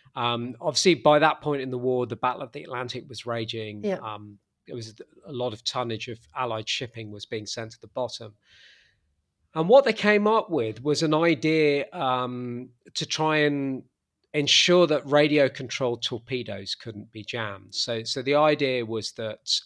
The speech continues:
Speaker 1: um, you would develop a kind of technology that would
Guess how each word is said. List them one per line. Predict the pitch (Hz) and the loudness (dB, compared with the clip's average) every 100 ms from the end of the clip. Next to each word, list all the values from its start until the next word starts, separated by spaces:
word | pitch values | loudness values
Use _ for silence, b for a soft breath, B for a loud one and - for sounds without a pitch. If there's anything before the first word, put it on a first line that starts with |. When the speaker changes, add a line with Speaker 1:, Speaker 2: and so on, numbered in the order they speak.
| - | -8
Speaker 1:
um, | 113 113 110 104 - B B B B B B _ | -10 -10 -12 -16 -20 B B B B B B _
you | 151 135 | -4 0
would | 131 113 | 0 0
develop | 131 147 165 160 | 0 2 2 0
a | - | -6
kind | - 131 | -4 -6
of | 117 | -6
technology | - 123 117 110 113 101 107 101 | -10 -10 -8 -8 -8 -10 -12 -12
that | 104 123 | -14 -12
would | 113 | -14